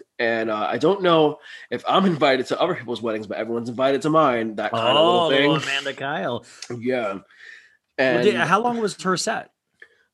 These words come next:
Speaker 1: I'd say, like, a solid thirty, thirty-five minutes.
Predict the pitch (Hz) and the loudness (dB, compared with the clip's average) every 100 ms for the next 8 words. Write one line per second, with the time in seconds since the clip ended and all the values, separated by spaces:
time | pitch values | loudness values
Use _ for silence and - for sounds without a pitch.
0 | _ _ _ - 135 147 147 196 175 151 | _ _ _ -6 0 2 2 2 2 0
1 | - 147 147 123 - 156 147 139 135 131 | 2 4 4 0 -2 2 4 4 0 0
2 | 123 120 120 95 - - - - | 0 0 0 0 -2 -8 -10 -12